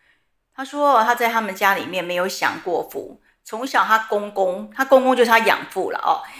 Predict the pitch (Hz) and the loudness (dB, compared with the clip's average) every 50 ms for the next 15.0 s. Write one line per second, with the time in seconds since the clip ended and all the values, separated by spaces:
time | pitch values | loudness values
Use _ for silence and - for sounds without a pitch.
0 | - - - - _ - 277 277 294 294 262 285 294 294 285 269 - - 233 220 | -20 -20 -20 -16 _ -8 0 2 2 4 6 6 6 4 4 2 0 -4 -6 -4
1 | 240 - 233 175 190 202 202 - 185 - - - - - 180 165 170 190 202 - | 0 2 2 4 4 2 0 2 2 2 2 0 0 2 2 2 2 0 -2 -8
2 | - _ _ _ _ _ _ _ _ 175 185 - - - 320 269 - - 208 185 | -18 _ _ _ _ _ _ _ _ -14 -14 -10 -4 -2 -2 -2 0 0 -2 -2
3 | 202 202 262 240 190 190 185 208 214 - 214 185 170 139 240 240 - 143 - - | 0 0 -2 0 0 0 0 -2 -4 -4 -2 -2 0 0 0 0 0 0 0 0
4 | - - - 202 165 - - - 175 60 58 - - - _ _ - - - - | -2 -2 0 0 -2 -2 -2 -4 -4 -4 -4 -6 -10 -16 _ _ -20 -20 -20 -20
5 | - - - _ _ _ _ _ _ - 285 285 - 294 285 277 277 277 277 277 | -20 -20 -20 _ _ _ _ _ _ -10 -8 -8 -6 -4 0 2 4 4 4 2
6 | 277 277 - - - _ - - 247 247 254 240 233 226 226 226 226 233 226 - | -2 -6 -14 -18 -20 _ -8 -6 -6 -4 -2 -4 -4 -2 0 -2 -2 -2 -2 0
7 | 220 214 208 - 247 285 285 - 208 185 202 226 233 220 175 - 165 - - 175 | 0 0 0 0 0 -2 0 0 0 4 4 4 6 4 2 0 -4 -8 -10 -12
8 | 175 175 180 220 202 170 160 151 131 - - - 202 220 220 240 240 240 - - | -8 -4 -2 0 0 0 0 -2 -4 -6 -6 -4 -2 2 4 4 4 4 4 2
9 | 190 - - - - - - - - - - - - - - 208 202 226 220 208 | 4 4 2 0 -6 -14 -10 -8 -8 -8 -8 -8 -10 -6 -4 -2 0 2 0 2
10 | 202 196 175 170 170 - - - - 175 175 160 - - - 214 233 262 254 - | 4 4 4 4 2 0 -4 -10 -10 -8 -8 -6 -6 -6 -4 -2 0 2 4 4
11 | 208 247 - - - 233 - 196 196 185 - 180 180 196 196 190 - - 190 180 | 2 2 0 2 2 2 2 2 0 -8 -10 -8 -8 -6 -2 -2 -4 -4 -6 -10
12 | - - - 175 - - - _ _ _ _ _ _ - - - _ - 294 320 | -10 -8 -8 -8 -10 -12 -20 _ _ _ _ _ _ -20 -20 -20 _ -6 -2 -2
13 | 320 285 302 302 302 302 285 240 247 240 262 208 180 180 214 220 220 - 220 208 | 0 2 4 4 4 4 2 0 0 4 4 4 4 4 2 -2 -4 -4 -4 -4
14 | 208 220 220 190 175 156 139 147 170 - - 190 170 - - - - 170 - | -2 -2 -4 -2 0 0 0 -2 -2 -6 -4 -6 -6 -6 -6 -6 -6 -6 -6